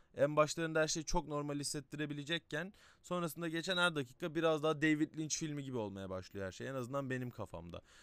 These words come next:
Dışarıya neyi ne kadar yansıttığımı bilmiyorum. Ya suratınızın neresine bakmam gerektiğini düşünürken söylediklerinizi dinlemediğimi fark ediyorum. Sonra söylediklerinizi dinlemem gerektiğini düşünürken söylediklerinizi dinlemiyorum.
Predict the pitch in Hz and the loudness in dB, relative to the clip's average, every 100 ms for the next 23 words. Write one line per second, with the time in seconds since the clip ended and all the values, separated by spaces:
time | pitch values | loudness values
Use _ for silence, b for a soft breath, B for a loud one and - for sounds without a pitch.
0 | B 135 127 156 151 156 160 156 156 156 | B -4 2 4 4 0 -2 -2 0 8
1 | 143 143 139 131 135 - 147 160 143 123 | 8 8 4 0 -4 -4 -4 -2 -2 -4
2 | 92 80 - b b b 107 - 156 156 | -6 -10 -14 b b b -2 2 4 4
3 | 165 160 165 160 156 151 156 143 135 139 | 2 0 0 2 2 2 0 2 2 0
4 | 147 143 143 139 147 139 135 135 127 151 | -2 0 0 -2 -6 -6 -6 -6 -4 0
5 | 147 143 135 131 127 139 139 135 135 135 | 2 4 2 0 -4 -6 -6 -8 -6 -4
6 | 131 127 123 123 123 - 101 90 87 87 | -4 -4 -4 -4 -6 -4 -4 -6 -8 -6
7 | 107 131 b b b - 147 147 139 131 | -8 -10 b b b 0 2 4 4 4
8 | 127 131 135 135 127 127 127 127 127 127 | 0 -4 -4 -4 -4 -4 -2 -2 -2 0
9 | 123 - 131 120 - 113 107 135 139 123 | 0 -2 -8 -6 -6 -6 -6 -4 -2 -2
10 | 110 110 - 113 113 113 107 95 87 85 | -2 -4 -6 -6 -6 -6 -6 -6 -8 -8
11 | 90 | -8